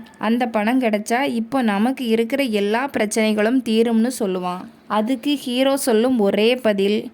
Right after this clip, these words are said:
"அவன் விலை பேசுறது நம்ம கனவை. நம்ம கனவை, லட்சியத்தை விக்க சொல்றியா?" என்று கூறுவான் ஹீரோ. இப்போ இந்த கேள்விக்கு வருவோம்.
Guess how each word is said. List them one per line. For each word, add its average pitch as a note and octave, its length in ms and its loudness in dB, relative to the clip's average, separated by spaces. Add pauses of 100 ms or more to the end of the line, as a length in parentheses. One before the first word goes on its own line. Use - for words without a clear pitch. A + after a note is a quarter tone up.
(280)
"அவன் G3+ 400 0
விலை A#3+ 420 0
பேசுறது A3+ 640 2
நம்ம G#3+ 420 2
கனவை. G3 680 -2 (260)
நம்ம G#3 380 -2
கனவை, A#3+ 680 -2 (120)
லட்சியத்தை B3 880 -2
விக்க A3 280 -4
சொல்றியா?" F3+ 760 -2 (260)
என்று A#3+ 340 4
கூறுவான் A3+ 500 2
ஹீரோ. F#3+ 460 -4 (100)
இப்போ C#4 480 -2
இந்த A#3 280 2
கேள்விக்கு A3 580 -2
வருவோம். F#3 400 -2